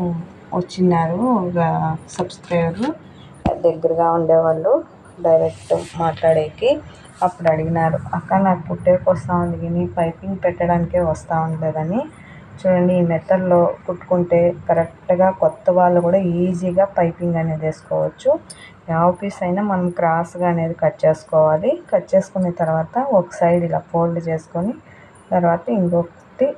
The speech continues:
ఈ సైడ్ ఇలా అటాచ్ చేసుకోవాలి. క్రాస్ అనేది కట్ చేయాలి పైపింగ్‌కి. క్రాస్ వదిలి కట్ చేయకూడదు. స్ట్రైట్ ఉంటే అసలు పైపింగే రాదు. చూడండి, ఇలా కట్ చేయాలి, లోపలికి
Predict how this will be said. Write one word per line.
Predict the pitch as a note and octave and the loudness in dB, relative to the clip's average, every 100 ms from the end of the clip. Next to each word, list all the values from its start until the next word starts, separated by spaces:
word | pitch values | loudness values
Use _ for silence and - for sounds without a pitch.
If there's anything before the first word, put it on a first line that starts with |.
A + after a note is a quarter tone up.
| - F#3 | -8 -6
ఈ | |
సైడ్ | F3 F3 D#3+ D#3+ - - | -4 -2 -2 -2 -8 -4
ఇలా | E3+ D#3 | 0 0
అటాచ్ | D3+ D#3 - | 0 -2 -2
చేసుకోవాలి. | D3 - D#3 D#3 D#3 - - - - - - - - - - - - - - - - - - - - - - - | -4 -2 0 0 0 -6 -12 -20 -20 -20 -20 -20 -20 -20 -20 -20 -20 -20 -20 -20 -20 -20 -20 -20 -20 -20 -20 -6
క్రాస్ | F3+ E3+ E3 F3+ G3 F#3+ | -2 0 2 0 0 0
అనేది | F3 E3+ E3+ | 0 0 -2
కట్ | G3 F3+ E3 - | -2 -2 -2 0
చేయాలి | E3+ E3 E3+ G#3+ B3 | 0 0 -2 -4 -2
పైపింగ్‌కి. | F3 E3 - F3 E3+ - C#4 F4 - - - - - - - | -2 -4 -4 -4 -4 -6 -10 -10 -14 -20 -20 -20 -20 -12 0
క్రాస్ | F#3 F3 F3+ F#3 | 2 2 2 0
వదిలి | F3 E3 F3 F#3+ B3 - - - | -2 0 -2 -2 -4 -8 -14 -6
కట్ | F3 - E3+ | -6 -4 -4
చేయకూడదు. | D#3+ D#3+ D#3 - | -4 -4 -6 -8
స్ట్రైట్ | - - E3+ F3 F3+ F3+ | -14 -4 0 0 -2 -4
ఉంటే | F3 F3 | 0 0
అసలు | E3+ - E3+ - | 0 -4 -6 -2
పైపింగే | D#3+ D#3+ E3+ E3 E3 | -2 -2 -6 -4 -4
రాదు. | D#3 D3+ F#3+ D#4 F4 - - - - - - - - | -4 -4 -2 -2 -4 -14 -20 -20 -20 -20 -20 -20 -8
చూడండి, | G3 F3+ F#3+ | -2 0 0
ఇలా | G#3 F3+ F#3 F#3 F#3 F3+ F3 F3+ - | 0 2 2 4 2 2 0 -2 -2
కట్ | E3+ - | -2 0
చేయాలి, | F#3 F3+ | 0 2
లోపలికి | F3 E3+ F3 F3 | 2 2 -2 -6